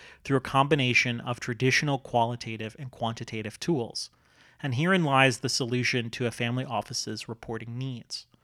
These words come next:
While it may not serve the growing industry of software companies developing turnkey reporting solutions for their family office clients,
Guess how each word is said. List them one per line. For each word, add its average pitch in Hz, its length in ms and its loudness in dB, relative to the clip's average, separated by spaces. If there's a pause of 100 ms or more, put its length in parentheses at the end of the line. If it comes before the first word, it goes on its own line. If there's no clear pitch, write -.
(440)
While 127 180 -2
it 151 100 -4
may 156 160 -2
not 226 220 0
serve 151 600 4
the 131 80 -2
growing 143 440 0
industry 131 500 -4
of 117 120 -10
software 131 460 2
companies 110 540 -12
developing 117 680 -4
turnkey 147 640 -4
reporting 127 540 -2
solutions 117 720 -6 (360)
for - 140 -4
their 123 160 0
family 127 380 -2
office 110 360 -6
clients, 147 720 -6